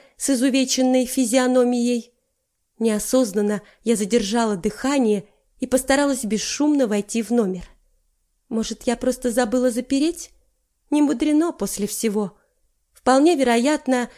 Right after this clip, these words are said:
я зря боюсь, но осторожность никогда не повредит. Я испытала одновременно и облегчение, и разочарование при виде пустой комнаты.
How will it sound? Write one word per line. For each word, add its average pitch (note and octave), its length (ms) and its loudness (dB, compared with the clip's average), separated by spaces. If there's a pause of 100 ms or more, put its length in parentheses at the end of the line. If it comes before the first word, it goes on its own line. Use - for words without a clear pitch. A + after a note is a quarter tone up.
(140)
я C4+ 200 4
зря C#4 280 2
боюсь, D4 520 0
но A#3 360 2
осторожность A3+ 800 -2
никогда A3 360 -2
не B3+ 120 2
повредит. B3 680 -6 (720)
Я A3+ 240 0
испытала A3 600 -2
одновременно A3+ 580 2
и A3+ 260 0
облегчение, A3 960 -2 (360)
и D#4+ 120 2
разочарование C4+ 1000 0 (540)
при A#3+ 180 2
виде B3 240 2
пустой A#3+ 420 -2
комнаты. F#3+ 680 -2